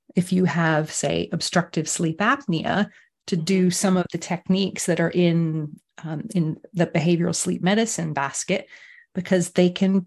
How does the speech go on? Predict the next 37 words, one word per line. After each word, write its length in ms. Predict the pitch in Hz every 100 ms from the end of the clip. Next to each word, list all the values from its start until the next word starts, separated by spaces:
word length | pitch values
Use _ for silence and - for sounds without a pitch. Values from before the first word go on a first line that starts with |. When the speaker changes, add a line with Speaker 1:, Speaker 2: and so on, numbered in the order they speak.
| -
Speaker 1:
put 180 | - -
your 260 | 208 214 247
airway 580 | 349 415 220 147 127
at 160 | 85 -
more 280 | 165 143 117
risk, 560 | 156 - - - -
right? 400 | - 185 254 -
This 260 | - 240 -
is, 240 | 196 175 -
and 240 | 196 180 180
so 120 | 185
that's 420 | 175 160 - -
why 380 | 185 170 151 156 - - _
it, 160 | 160 165
there's 300 | 175 175 160
a 60 | 170
fine 400 | - 175 170 170
line 320 | 175 175 165
between 320 | 160 170 156
the 60 | 160
general 420 | 175 185 170 160
advice, 500 | 151 147 135 156 -
and 320 | 165 151 151 - -
it 120 | 175
really 260 | 170 175 160
needs 240 | 165 160
to 100 | 170
be 120 | 156
appropriate 720 | 143 - 165 156 147 143 220 - - - _
for 100 | -
the 100 | 165
right 300 | 160 160 165
person 520 | - 175 165 156 160 165
at 180 | 170
the 80 | 165
right 260 | 156 160 160
time, 540 | 160 143 160 185 196